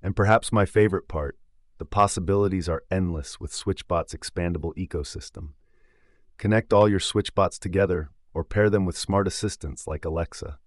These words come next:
Want your Switchbot remote to control your curtain and switch at the same time with one click? Done.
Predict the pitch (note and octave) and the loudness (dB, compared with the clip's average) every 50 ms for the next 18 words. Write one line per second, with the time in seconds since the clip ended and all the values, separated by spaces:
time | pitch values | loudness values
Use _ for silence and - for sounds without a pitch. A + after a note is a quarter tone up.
0 | _ _ - G2+ B2 B2 F2+ A2 G#2 - - - A#2 A2+ - - A2 G#2 F#2+ - | _ _ -2 0 0 0 2 0 -2 -2 -2 0 -2 -2 0 2 2 2 2 2
1 | F2+ F#2 F#2 F#2+ G2 - - - - - F2+ F2 - G2+ F#2+ F#2+ F#2 E2+ D#2 - | 0 0 2 2 0 -2 -4 -10 -8 -6 -6 -4 0 0 0 0 0 -2 -6 -4
2 | - G#2 G2+ E2+ F#2+ G2+ G2 F2+ - E2+ D#2+ - - - G2 G2 - - F#2+ - | -2 -2 -2 0 -2 -4 -4 -4 -6 -8 -8 -8 -6 -4 -4 -4 -2 -4 -8 -8
3 | - - - - F#2 F#2 F#2 F2 - - F#2 F#2 F#2 F2 E2+ E2 - - - F2 | -10 -10 -8 -6 -4 -2 -4 -4 -4 -4 -4 -4 -4 -4 -4 -6 -8 -8 -6 -6
4 | F2 F2+ E2+ - - - G2+ G2 - - - _ _ _ _ _ _ _ _ _ | -4 -4 -6 -6 -4 -4 -4 -4 -6 -10 -20 _ _ _ _ _ _ _ _ _
5 | _ _ _ _ _ _ D2+ D2 F#2+ F2+ F2 C#2+ C2+ C2+ C2+ | _ _ _ _ _ _ -10 -6 -4 -4 -4 -4 -8 -10 -14